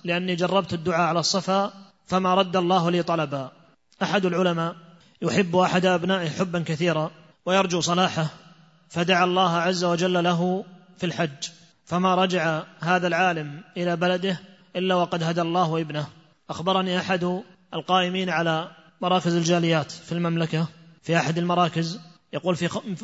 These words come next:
في مخيم الجاليات في سنة مضت أو السنة قبل الماضية، حج معهم رجل أمريكي، فكان لا يكاد يرى في المخيم،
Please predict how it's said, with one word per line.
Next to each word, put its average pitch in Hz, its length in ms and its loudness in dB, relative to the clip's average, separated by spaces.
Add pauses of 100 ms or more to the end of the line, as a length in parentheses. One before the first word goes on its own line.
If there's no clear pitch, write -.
في 196 180 0
مخيم 185 460 2
الجاليات 175 540 -2 (380)
في 165 160 -2
سنة 190 300 2
مضت 175 480 0
أو 165 140 -2
السنة 180 300 0
قبل 185 260 -2
الماضية، 165 540 -2 (280)
حج 180 300 -2
معهم 180 420 0
رجل 185 460 0
أمريكي، 170 640 -2 (160)
فكان 190 400 0
لا 190 280 2
يكاد 190 320 0
يرى 190 680 2
في 185 100 -4
المخيم، 156 680 -2